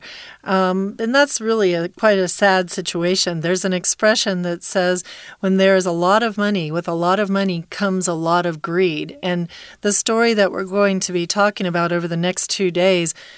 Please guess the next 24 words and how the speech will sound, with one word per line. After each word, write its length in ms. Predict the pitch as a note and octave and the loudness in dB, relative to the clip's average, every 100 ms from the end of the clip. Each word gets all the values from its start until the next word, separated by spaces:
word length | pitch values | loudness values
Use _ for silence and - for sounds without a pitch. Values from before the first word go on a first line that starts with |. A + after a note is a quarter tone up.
| - - | -18 -2
really 340 | D4 D#4 C#4+ | 2 4 2
has 260 | C4+ A#3+ G#3 | 2 0 2
a 60 | |
lot 360 | F#3+ G3 G3+ - | 4 4 2 -2
to 140 | - | -6
do 760 | E3+ D#3+ D#3 F#3+ A3+ G3+ F3 D#3+ | -6 -6 -4 -2 2 2 2 -2
with 420 | D#3 F#3+ G3 F#3 | 0 2 2 0
a 60 | E3+ | -4
lot 360 | E3 E3 E3+ | 0 0 0
of 160 | D#3+ D3 | -2 -6
greed, 460 | F3+ G#3+ E3+ D3+ | -4 -2 -2 -4
because 340 | - D#3 F3 F3+ | -8 -4 -4 -2
you've 120 | E3 | -4
got 300 | F#3 F3+ E3 | -2 -2 -2
her 140 | F3 | -8
father 640 | D#3+ - G3+ G3+ F#3+ F3 E3+ - - _ | -8 0 2 4 2 -2 -4 -14 -20 _
just 280 | - E4+ - | 0 0 2
not 260 | D4+ C#4 - | 2 0 2
letting 440 | G3 A#3 A3 F#3 | 0 2 0 -2
go 560 | D#3+ F#3+ A#3+ F3 E3+ F3 | 0 2 2 0 -2 -4
of 380 | F3 F3 F3 F#3 | -2 0 -2 -2
her 260 | G#3+ G#3 | 0 2
financial 760 | G3+ F#3 E3+ E3+ F#3 G3+ - F3+ | 0 -2 -4 -2 -2 -2 -2 -4
situation 960 | - F#3+ - F3 E3+ F3+ F#3 F#3 F#3+ | -2 -4 -4 -6 -2 -2 -2 -2 -4